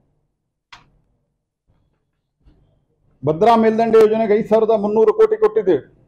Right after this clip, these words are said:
ಒಟ್ಟು ಹೆದ್ದಾರಿಗೆ ನಾವು ಕೊಟ್ಟಿರುವಂತಹ ದುಡ್ಡು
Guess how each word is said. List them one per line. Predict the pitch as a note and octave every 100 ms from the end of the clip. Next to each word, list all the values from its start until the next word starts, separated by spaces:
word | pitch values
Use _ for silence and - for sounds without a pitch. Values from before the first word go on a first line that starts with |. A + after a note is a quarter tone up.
| _ _ _ _ _ _ _ _ _ _ _ _ _ _ _ _ _ - C3
ಒಟ್ಟು | G#3 B3 G3+
ಹೆದ್ದಾರಿಗೆ | F#3 A3 A3+ A3
ನಾವು | A3 G#3+
ಕೊಟ್ಟಿರುವಂತಹ | G3+ G3+ G#3+ A3 F#3
ದುಡ್ಡು | G3+ G3+ F#3+ B3 B3+ -